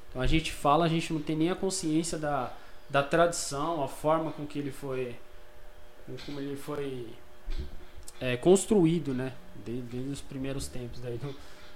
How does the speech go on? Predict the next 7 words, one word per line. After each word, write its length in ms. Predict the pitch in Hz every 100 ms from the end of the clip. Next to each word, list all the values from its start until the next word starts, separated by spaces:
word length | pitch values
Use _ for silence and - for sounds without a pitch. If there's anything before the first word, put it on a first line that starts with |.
| - -
da 100 | 131
colônia. 540 | 147 139 131 123 110 - - - -
Mas 220 | 135 139
eu 80 | 170
acredito 440 | 175 190 180 175
sim 200 | - 127 113
que 380 | 127 123 117